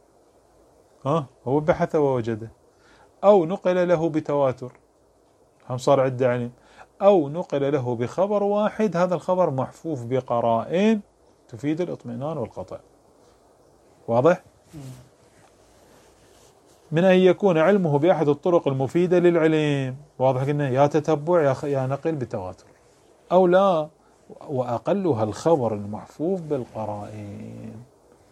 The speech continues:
Speaker 1: واضح؟ يعني الطوسي نقل له إجماع بخبر، يعني أحد، واحد نقل للشيخ الطوسي،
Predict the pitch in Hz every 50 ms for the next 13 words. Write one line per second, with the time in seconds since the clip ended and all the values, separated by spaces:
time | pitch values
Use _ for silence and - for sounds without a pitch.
0 | _ _ _ _ _ _ _ _ _ - - 107 110 127 160 175 - _ _ _
1 | _ - - - _ _ _ _ - 117 117 113 120 123 123 _ - 160 165 170
2 | 156 - - 151 143 143 151 160 - - 127 123 120 127 131 143 127 123 123 120
3 | 113 110 123 139 151 160 165 151 131 123 120 - - 135 135 147 156 165 180 180
4 | - _ _ _ _ _ _ _ _ - - 107 110 123 123 - - - 131 120
5 | 151 139 127 139 139 143 151 139 135 123 120 127 131 - 151 156 151 151 147 -
6 | - 151 131 - 131 - - 120 110 104 - 113 117